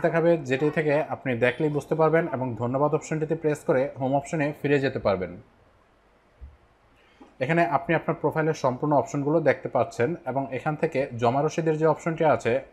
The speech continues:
জমা রসিদে ক্লিক করে আপনার রসিদটি আপনি ডাউনলোড করে নিতে পারেন। এখানে ডাউনলোড অপশনে প্রেস করে রসিদটি ডাউনলোড করে সংগ্রহ করে রাখবেন এবং এখানে ব্যাক বাটনে প্রেস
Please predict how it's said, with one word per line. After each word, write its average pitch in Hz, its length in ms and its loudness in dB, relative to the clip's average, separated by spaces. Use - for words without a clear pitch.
জমা 113 260 2
রসিদে 156 340 0
ক্লিক 156 300 -2
করে 143 280 2
আপনার 113 320 -2
রসিদটি 110 440 -4
আপনি 147 180 -2
ডাউনলোড 123 320 2
করে 123 160 2
নিতে 101 180 -4
পারেন। 87 300 -4
এখানে 135 200 0
ডাউনলোড 131 380 6
অপশনে 160 320 2
প্রেস 160 300 2
করে 139 200 6
রসিদটি 123 540 0
ডাউনলোড 120 340 4
করে 151 180 2
সংগ্রহ 120 380 -2
করে 113 180 2
রাখবেন 87 340 -2
এবং 123 160 2
এখানে 170 240 2
ব্যাক 123 260 4
বাটনে 151 260 2
প্রেস 156 240 0